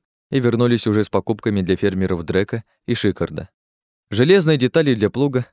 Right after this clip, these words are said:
оплодотворительные куриные яйца и яйца каких-то шмуриков, завёрнутые в тёплую шаль, пакет живых и жирных личинок, по мешку овса и ржи, пяток мотык без черенков и всякого по мелочи,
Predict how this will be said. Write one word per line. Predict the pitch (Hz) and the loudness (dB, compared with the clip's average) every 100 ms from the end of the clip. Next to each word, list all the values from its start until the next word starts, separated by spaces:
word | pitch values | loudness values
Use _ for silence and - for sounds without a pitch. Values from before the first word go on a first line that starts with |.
| _ _ - | _ _ -6
оплодотворительные | 104 104 101 101 107 135 110 95 90 | 0 2 2 0 0 0 0 0 0
куриные | - 98 92 85 82 | 0 0 0 0 0
яйца | 104 117 - 92 _ _ - | 0 0 -2 -8 _ _ -8
и | 104 | 0
яйца | 95 90 | 2 2
каких-то | 90 90 90 - | -2 -2 -4 -4
шмуриков, | 92 - 92 90 - - _ _ - | -6 -2 -2 0 -4 -6 _ _ -10
завёрнутые | 98 107 98 92 90 90 | 0 2 2 0 -2 -2
в | |
тёплую | - 92 92 | -2 -2 0
шаль, | 90 92 87 90 _ _ _ _ - | 0 -2 -4 -6 _ _ _ _ -4
пакет | 123 139 151 | -2 2 0
живых | 101 110 120 120 | 2 0 2 0
и | 107 | 0
жирных | 110 107 98 | 0 0 -2
личинок, | 85 80 - 143 135 - _ _ | -4 -8 -4 -4 -4 -6 _ _
по | - | -2
мешку | 143 160 165 | -2 0 2
овса | 123 85 - 107 | 4 2 0 2
и | 85 | 2
ржи, | 82 95 135 139 _ _ _ | -2 -2 -2 -4 _ _ _
пяток | 123 127 165 | 0 2 0
мотык | 107 92 123 131 | 2 0 0 -2
без | 110 101 | -2 -2
черенков | - 95 92 95 90 _ _ - | 0 0 0 -4 -4 _ _ -6
и | 160 | -2
всякого | - 95 101 | 0 0 0
по | - 90 | 0 0
мелочи, | 85 82 80 82 | 0 -2 -4 -8